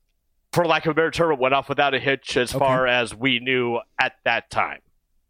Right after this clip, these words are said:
Speaker 1: Fast forward about ten hours later, when the,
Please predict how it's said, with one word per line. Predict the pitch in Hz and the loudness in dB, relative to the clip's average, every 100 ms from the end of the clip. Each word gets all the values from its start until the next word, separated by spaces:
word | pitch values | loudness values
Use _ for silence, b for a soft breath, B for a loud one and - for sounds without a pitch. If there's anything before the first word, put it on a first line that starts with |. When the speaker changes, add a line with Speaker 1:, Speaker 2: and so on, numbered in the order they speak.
| _ _ _ _ - | _ _ _ _ -2
Speaker 1:
Fast | 254 - | -2 -2
forward | 226 220 196 | 0 0 0
about | 175 180 170 _ _ _ _ _ - | 0 0 -4 _ _ _ _ _ -6
ten | - 196 | 0 2
hours | 185 180 170 139 | 2 2 0 0
later, | 151 147 139 135 | 0 2 2 0
when | 135 | 0
the, | 131 | 0